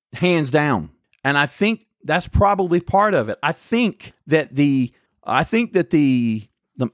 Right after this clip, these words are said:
the, and, and if you notice, the mechanics are driving their prices up too. They're jacking,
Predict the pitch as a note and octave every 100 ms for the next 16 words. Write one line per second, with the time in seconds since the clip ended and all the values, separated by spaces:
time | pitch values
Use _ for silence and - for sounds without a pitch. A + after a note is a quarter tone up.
0 | - B2+ G#2+ F#2+ - - C#3 - F3+ F#3
1 | A3+ B3 G3 F#3+ D#3+ G3 A#3 G3+ B2 C3
2 | A#2 D#3 D#3 C#3 B2+ D3+ C#3 - A#2+ C3+
3 | - G#3 G2 B2 F3+ B2+ D#3 C#3 - B2+